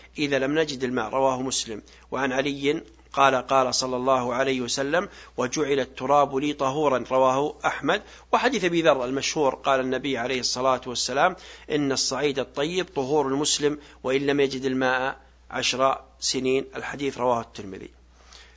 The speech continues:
المسألة الثانية: التيمم من خصائص هذه الأمة. قال صلى الله عليه وسلم كما في حديث جابر: "أعطيت خمسا لم يعطهن أحد قبلي"، وذكر منها:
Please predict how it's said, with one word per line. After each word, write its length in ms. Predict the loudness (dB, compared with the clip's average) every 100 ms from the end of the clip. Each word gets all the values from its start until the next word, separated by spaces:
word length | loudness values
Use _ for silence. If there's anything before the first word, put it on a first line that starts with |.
| -20 -20 -14 -6
المسألة 340 | -4 -2 -4
الثانية: 540 | -6 -4 -4 -4 -8 -14 -20 -20 -20 -20 -10
التيمم 680 | -10 -2 4 6 6 6 4 -2
من 120 | -4
خصائص 540 | -2 -2 0 0 0 -2
هذه 540 | 0 0 0 -6 -6 -10 -20 -20 _ -4
الأمة. 580 | -2 0 0 2 0 -2 -12 -6 6
قال 300 | 6 6 2
صلى 240 | -2 -2
الله 400 | 2 2 2 0
عليه 340 | 0 0 -2
وسلم 420 | -4 -4 -4 -6 -6
كما 260 | -4 -4
في 120 | -4
حديث 300 | -8 -8 -6 -2
جابر: 380 | -2 0 -2 -2 -16 -20 -20 -6
"أعطيت 480 | -2 -2 -2 -2 -4
خمسا 540 | -2 -2 0 0 -2 -4
لم 220 | -2 0 2
يعطهن 640 | 0 -2 -2 0 0 0
أحد 440 | -2 -4 -4 -4
قبلي"، 520 | -6 0 0 2 -4 -8 -20 -20 -8
وذكر 440 | -2 -2 0 2 2
منها: 420 | 2 2 0